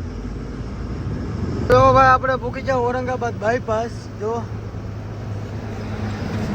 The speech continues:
ઔરંગાબાદ બાયપાસમાં આપણે ઘણું કાપી લીધું છે. અને આ, એ, સડા છે, ઘાટ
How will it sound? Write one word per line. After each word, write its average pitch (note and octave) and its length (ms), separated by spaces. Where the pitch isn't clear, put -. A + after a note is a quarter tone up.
ઔરંગાબાદ A#3 540
બાયપાસમાં A3+ 460
આપણે G3+ 180
ઘણું G#3 280
કાપી G3+ 280
લીધું F3+ 240
છે. G3+ 120
અને G3+ 180
આ, F3+ 280
એ, F3 40
સડા F#3+ 420
છે, A3 200
ઘાટ F#3+ 240